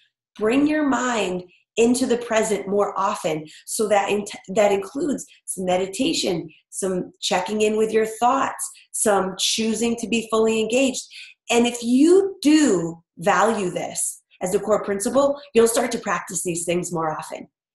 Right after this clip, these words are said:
It won't just be a good idea. You'll start telling your friends to do it. You know, you'll start preaching it like I am. Good. 'Cause once you become a leader and a preacher,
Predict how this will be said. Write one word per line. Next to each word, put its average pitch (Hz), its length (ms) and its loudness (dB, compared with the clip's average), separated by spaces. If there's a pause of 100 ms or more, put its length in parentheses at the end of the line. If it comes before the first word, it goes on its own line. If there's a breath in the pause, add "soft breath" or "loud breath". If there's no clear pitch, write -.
(120)
It 196 80 4
won't 240 240 6
just 285 180 2
be 285 160 6
a 269 100 6
good 277 140 6
idea. 240 560 2 (200 loud breath)
You'll 240 100 2
start 247 220 0
telling 214 280 0
your 233 120 -6
friends 185 400 -2
to 185 120 -8
do 185 240 0
it. 180 380 -2
You 202 100 -6
know, 190 140 -2 (180 loud breath)
you'll 240 100 -4
start 262 220 0 (100)
preaching 214 360 -6
it 208 160 -4
like 196 240 2
I 175 200 0 (120)
am. 175 240 -6 (240)
Good. 320 420 0 (380)
'Cause 208 100 -10
once 277 180 0
you 285 80 -2
become 269 300 0
a 226 100 2
leader 254 340 2
and 214 120 -2
a 202 80 -4
preacher, 302 560 -4